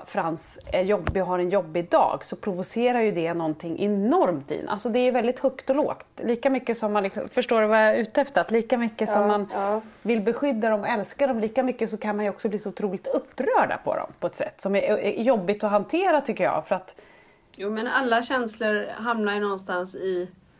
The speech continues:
Speaker 2: kvadrat på dem.
Speaker 1: Ja. Och man kan också
Speaker 2: Eller
Speaker 1: få lite dåligt
Speaker 2: upphöjt till
Speaker 1: samvete
Speaker 2: två.
Speaker 1: tycker jag, när jag känner att, att jag blir så arg på honom och,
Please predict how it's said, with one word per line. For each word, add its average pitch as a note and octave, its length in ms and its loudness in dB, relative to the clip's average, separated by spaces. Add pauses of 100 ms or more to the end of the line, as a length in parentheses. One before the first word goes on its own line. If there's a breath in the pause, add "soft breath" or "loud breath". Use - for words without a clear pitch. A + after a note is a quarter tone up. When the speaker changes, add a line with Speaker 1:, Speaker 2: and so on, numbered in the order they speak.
(600 soft breath)
Speaker 2:
kvadrat A3+ 680 -2
på - 120 -8
dem. G#3 140 -2
Speaker 1:
Ja. B3+ 200 0 (1200)
Och C4+ 120 2
man C#4 120 4
kan D#4 140 2
också C#4+ 180 2
Speaker 2:
Eller - 100 2
Speaker 1:
få D#4+ 60 6
lite D4 200 4
dåligt D4 300 6
Speaker 2:
upphöjt A#3 140 4 (120)
till C#4+ 120 4
Speaker 1:
samvete C4 320 4
Speaker 2:
två. C#4+ 80 0
Speaker 1:
tycker B3+ 200 0
jag, F#3+ 400 4
när A3 140 0
jag F#3+ 200 2
känner F#3 380 -4
att, - 260 -12 (800 soft breath)
att A3 200 -4
jag A3 80 -2
blir G#3 120 -2
så - 160 -8
arg C4 360 0
på G#3+ 160 0
honom E3+ 480 -2 (640)
och, - 240 -14